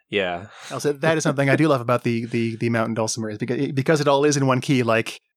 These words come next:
Speaker 2: you can be playing a chord and, like, you can just put your finger somewhere else, and it, it's guaranteed to be fine because all the notes are in key. Like, you, it's not just some random dissonant notes,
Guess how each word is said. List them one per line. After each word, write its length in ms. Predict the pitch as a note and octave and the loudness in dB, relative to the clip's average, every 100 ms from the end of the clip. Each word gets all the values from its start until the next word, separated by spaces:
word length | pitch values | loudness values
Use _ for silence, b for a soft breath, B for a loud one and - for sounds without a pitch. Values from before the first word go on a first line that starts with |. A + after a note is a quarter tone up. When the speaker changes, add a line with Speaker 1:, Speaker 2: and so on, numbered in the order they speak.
| - | -12
Speaker 2:
you 100 | D#3 | -6
can 80 | E3+ | -4
be 80 | |
playing 200 | D#3+ F#3 | 2 2
a 60 | E3+ | 4
chord 340 | F#3+ E3 D3+ | 4 6 4
and, 160 | D3 C#3+ | 2 2
like, 240 | C#3 - _ _ | 2 0 _ _
you 180 | F3 F#3 | -8 -4
can 100 | G3 | 0
just 200 | F#3+ F3+ | 0 0
put 120 | G#3 | -2
your 100 | A3+ | 0
finger 260 | G3+ G#3+ F#3 | 0 2 2
somewhere 320 | G3 F3+ F3 | 2 2 4
else, 320 | F3+ A2 - | 4 2 0
and 440 | E3 D3 C#3+ C3+ - - | 2 2 2 2 0 0
it, 240 | D#3+ C#3+ - | 2 0 0
it's 340 | D#3+ - - - C3+ - | 0 2 0 -2 -12 -2
guaranteed 640 | F3 F3+ E3+ D#3+ F#3+ E3 | 2 4 2 2 2 2
to 100 | C3+ | 2
be 160 | C#3+ D3+ | 0 0
fine 420 | - F#3+ B2 A2+ | 2 2 2 0
because 360 | A#2 B2+ B2+ - | -2 0 0 0
all 240 | B2+ C3+ | 2 2
the 80 | C#3 | 2
notes 260 | C3+ C3+ C#3+ | 2 2 2
are 160 | C#3 | 2
in 160 | C#3 C#3 | 2 0
key. 240 | E3+ A#2 | 0 0
Like, 200 | G#2 A2 | 0 -2
you, 100 | B2 | -2
it's 160 | B2 - | -2 0
not 220 | C3+ B2 | 2 2
just 220 | C3 - | -2 0
some 340 | - B2+ B2 A#2+ | 0 2 0 0
random 480 | A#2+ A#2+ A#2 A2+ | 0 2 0 -2
dissonant 360 | A#2+ A#2 A#2 A2 | -2 -2 -2 -4
notes, 380 | A#2 A2+ - | -2 0 0